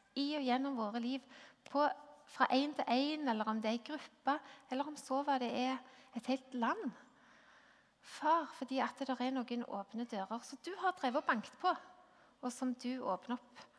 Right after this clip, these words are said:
rett foran øynene våre, far. Jeg ber om at vi skal være klar over i enda større grad at vi har et oppdrag, at livet vårt faktisk gjelder og har betydning, og kan gjøre en forskjell faktisk for denne verden.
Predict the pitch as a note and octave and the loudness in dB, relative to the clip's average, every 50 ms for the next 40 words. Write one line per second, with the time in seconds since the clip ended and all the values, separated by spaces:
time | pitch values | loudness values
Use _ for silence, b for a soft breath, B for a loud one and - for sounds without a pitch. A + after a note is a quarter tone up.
0 | - - F4+ - - - - D#4 C#4 C#4 B3+ A#3 G3+ F#3+ G3 A3+ B3+ B3+ G#3+ F#3 | 2 2 2 2 2 -6 -8 -4 0 0 2 2 0 -2 -2 -2 -2 -2 -2 -4
1 | F#3+ - G3+ - - - - - - - - _ B B B B B B B B | -6 -8 -12 -12 -12 -14 -14 -14 -18 -20 -20 _ B B B B B B B B
2 | B C#4 D4 C#4 - - C#4+ D4 D#4+ F4 E4+ E4+ D4 C4+ B3+ A#3 - - A#3+ B3 | B 0 0 0 0 2 4 6 6 4 4 2 0 0 0 -2 -2 -2 -4 -4
3 | C4+ C4 - C4 A#3+ B3 C4 - - - B3 B3 C4 C4+ C4 C4 - - C4 A3 | -4 -2 -2 -2 -2 -2 -4 -4 -2 0 2 2 2 2 -2 -2 0 0 0 0
4 | A3 A#3+ - - - B3+ B3+ B3 - A#3+ A#3+ B3+ - B3 - - A#3 A3+ G#3 A3+ | 0 -2 -4 -4 -4 -4 -4 -2 0 2 0 2 0 -4 -4 -2 -2 0 0 0
5 | A3 A#3+ A#3 - G#3 - - - - G#3 A#3+ C4+ - - B B B B B B | 0 0 -2 -2 -8 -12 -12 -10 -4 -4 -2 -2 -4 -8 B B B B B B
6 | B - B3 - - B3+ B3 C#4 C#4+ C#4 A3+ A#3 A#3 - - - A#3 A#3+ - - | B -2 -2 0 2 0 0 2 2 0 0 -2 -2 -2 -4 -6 -6 -6 -6 -8
7 | - G3+ F#3+ - - - - b b b b b _ A3 G#3 - G3 F3+ G#3+ C4 | -8 -8 -8 -8 -14 -20 -20 b b b b b _ -12 -2 0 2 2 2 0
8 | D4 D#4+ C#4+ G#3 G3+ G3 G3 G3+ - - G#3+ - - B3 B3 D4 - - B3+ A3+ | -2 0 2 2 2 2 0 -2 -4 -4 -12 -6 -4 -4 -4 -4 -2 -2 -2 -2
9 | A3 G#3+ - B B B B B B B B B B B - - B3+ C4 B3+ - | -2 -4 -6 B B B B B B B B B B B 0 4 4 4 4 2
10 | - - - - - - - - - _ _ - - A#3+ B3+ B3 A#3 A#3 A#3+ A#3 | -2 -12 -18 -20 -20 -20 -20 -20 -20 _ _ -4 0 2 4 6 8 6 6 6
11 | - - G3+ - - - - G#3 B3 E4+ - - - - - - - G3 - - | 2 -4 -4 -4 -2 -2 0 0 0 0 0 -4 -8 -10 -8 -12 -14 -14 -14 -16
12 | - - - - - A#3+ A3+ G3+ G3 F#3 G#3 G#3+ G#3 G#3+ B3 - - - A#3+ | -18 -20 -18 -6 -6 -2 -2 0 -2 -2 0 0 0 0 0 -4 -6 -10 -12